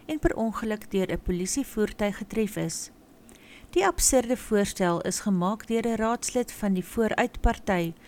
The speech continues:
Safwane Akremi. Fotos wys hoe die gedenkplaat al gehang word. Daarna is die islamitiese gebed deur ander immigrante ter erde van die verdagte gedoen. In normale lande is strate en pleine vernoem na mense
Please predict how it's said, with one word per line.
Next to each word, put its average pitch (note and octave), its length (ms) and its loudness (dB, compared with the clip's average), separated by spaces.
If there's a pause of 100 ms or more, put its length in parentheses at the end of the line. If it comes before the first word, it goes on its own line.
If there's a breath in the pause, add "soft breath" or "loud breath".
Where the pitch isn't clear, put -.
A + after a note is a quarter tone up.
(200 loud breath)
Safwane A3 800 2
Akremi. G3+ 640 2 (500 loud breath)
Fotos F4 440 8
wys F#3 300 4
hoe F#3+ 100 4
die G3 160 4
gedenkplaat A#3 800 2
al D3+ 120 2
gehang A#3+ 500 0
word. E3 360 2 (340 loud breath)
Daarna C4 480 6
is G3 160 0
die G#3+ 120 2
islamitiese G3 760 0
gebed G3 440 2
deur F3 200 2
ander A#3 280 0
immigrante A3+ 680 0
ter - 200 -2
erde A3 360 -2
van A3+ 200 -4
die A3 100 -2
verdagte F#3 560 -2
gedoen. E3+ 520 0 (1080 loud breath)
In C4+ 140 6
normale C#4 580 6
lande F3 380 2
is F#3+ 140 -2
strate B3 480 2
en G#3+ 200 0
pleine A#3 380 2
vernoem F3 460 2
na F3 120 2
mense G#3 580 2